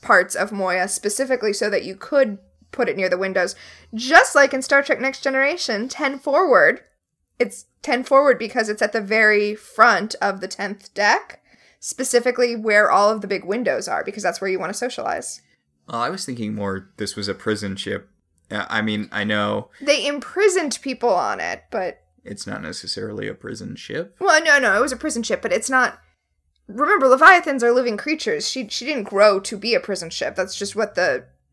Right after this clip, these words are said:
Speaker 1: Peacekeepers used her for after they captured her.
Speaker 2: Hmm.
Speaker 1: And even though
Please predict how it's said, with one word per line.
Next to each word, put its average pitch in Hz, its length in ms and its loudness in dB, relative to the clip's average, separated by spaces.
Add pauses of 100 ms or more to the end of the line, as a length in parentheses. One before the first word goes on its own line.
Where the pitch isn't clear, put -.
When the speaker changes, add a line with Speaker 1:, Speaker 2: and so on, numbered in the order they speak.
Speaker 1:
Peacekeepers 202 560 -8
used 214 220 -6
her 180 80 -4
for 165 180 0
after - 160 -2
they - 120 -8
captured 233 420 0
her. - 340 -6
Speaker 2:
Hmm. 190 200 -8 (140)
Speaker 1:
And 269 520 0 (920)
even 285 340 -4
though 247 580 6